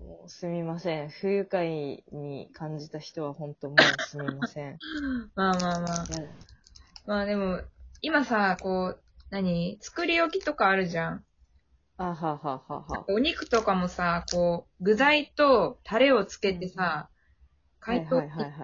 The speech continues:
Speaker 2: だけとかもあるじゃん。
Speaker 1: はいはいはいはい。
Speaker 2: あんなん、
Speaker 1: なるほどね。
Speaker 2: どうすれば？
Speaker 1: なるほどね。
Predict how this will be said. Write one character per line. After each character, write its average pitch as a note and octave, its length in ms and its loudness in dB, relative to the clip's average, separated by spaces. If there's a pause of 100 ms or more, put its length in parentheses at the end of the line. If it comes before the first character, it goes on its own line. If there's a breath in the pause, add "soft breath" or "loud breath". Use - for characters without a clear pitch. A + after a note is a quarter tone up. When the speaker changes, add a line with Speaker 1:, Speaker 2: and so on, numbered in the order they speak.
(100)
Speaker 2:
だ A3+ 120 0
け A#3 140 2
と G3 100 -4
か E3+ 80 -2
も D#3+ 140 0
あ D#3+ 40 -2
る D#3 120 -4
じ D#3+ 100 -6
ゃ C#3 80 -6
ん。 - 40 -8
Speaker 1:
は A#3 140 0
い C#4+ 40 0
は D#4+ 40 -4
い - 20 -4
は - 0 -
い - 20 -4
は F4 100 8
い。 D4+ 40 8
Speaker 2:
あ - 0 -
ん - 0 -
な - 0 -
ん、 F3 240 2 (240)
Speaker 1:
な F#3+ 120 -6
る G#3+ 100 -6
ほ G3 60 -4
ど F#3+ 100 -2
ね。 A3 60 -4
Speaker 2:
ど - 20 -6
う A3 40 -8
す A3 60 -8
れ F#3 100 -4
ば？ D3 360 -4 (920)
Speaker 1:
な F#3+ 160 -6
る A3 100 -6
ほ B3 180 -4
ど B3 140 -2
ね。 B3 240 -6